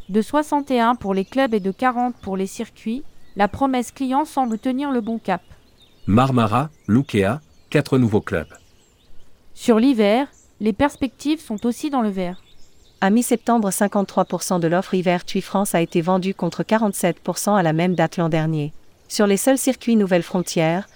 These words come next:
Speaker 3: c'est soixante-quatorze pour cent de l'offre qui a été vendue contre soixante-cinq pour cent l'an dernier.
Speaker 1: Pour résumer, la filiale française du groupe tui est en avance de vingt-quatre pour cent sur l'hiver, boostée notamment par les ventes groupes qui ont démarré plus tôt qu'en deux mille vingt-deux.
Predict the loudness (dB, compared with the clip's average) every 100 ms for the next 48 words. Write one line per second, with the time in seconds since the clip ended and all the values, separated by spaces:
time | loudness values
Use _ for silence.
0 | _ -2 -2 2 2 2 0 2 0 0
1 | -4 0 0 2 2 0 -2 -4 2 2
2 | 2 0 2 0 -2 -4 -4 -2 -2 0
3 | 0 -2 0 -2 -2 -4 0 0 2 0
4 | 0 -2 -4 -10 _ _ -2 0 4 2
5 | 4 2 2 -2 -8 _ 0 0 2 -2
6 | 2 0 2 -2 0 -2 -2 -4 -4 -6
7 | -6 -2 -2 0 -2 0 0 -2 -2 -2
8 | -2 -2 -2 -4 -8 -12 -8 -6 -6 -6
9 | -6 -4 -2 -2 -2 -6 -16 -20 -10 -4
10 | -4 -2 -2 -2 0 2 2 2 0 0
11 | -2 -4 -4 -2 -2 -2 -10 -6 -4 -2
12 | -2 -2 -4 -4 -2 -4 -4 -4 -2 -4
13 | -4 -6 -6 -8